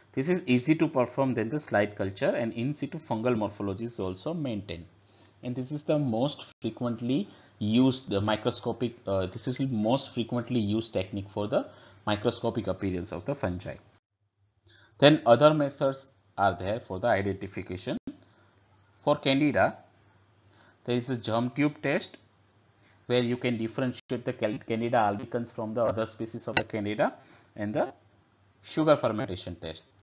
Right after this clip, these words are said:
And for de-, dermatophytes, there is a hair perf-, uh, perforation test. Dermatophyte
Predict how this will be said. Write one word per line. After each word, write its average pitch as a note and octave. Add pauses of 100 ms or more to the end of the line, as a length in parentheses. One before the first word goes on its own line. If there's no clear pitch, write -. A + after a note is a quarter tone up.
(120)
And G2+
for G2+
de-, G2 (340)
dermatophytes, A2+ (560)
there G#2+
is A#2
a C3
hair A2
perf-, B2+ (160)
uh, G#2 (200)
perforation B2
test. C3+ (840)
Dermatophyte A#2